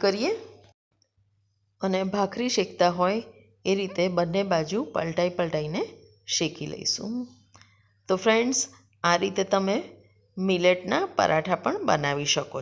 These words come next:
છો. તો બંને બાજુથી સરસ ગોલ્ડન બ્રાઉન શેકાઈ ગયું છે. તો આપણું મિલેટનું પરાઠું રેડી છે.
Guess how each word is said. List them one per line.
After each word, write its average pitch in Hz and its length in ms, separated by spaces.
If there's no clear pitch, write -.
છો. - 120
તો 202 60
બંને 196 320
બાજુથી 196 520
સરસ 185 340
ગોલ્ડન 175 360
બ્રાઉન 175 260
શેકાઈ 175 420
ગયું 170 260
છે. 185 120
તો - 80
આપણું 208 480
મિલેટનું 170 520
પરાઠું 151 480
રેડી 151 300
છે. - 100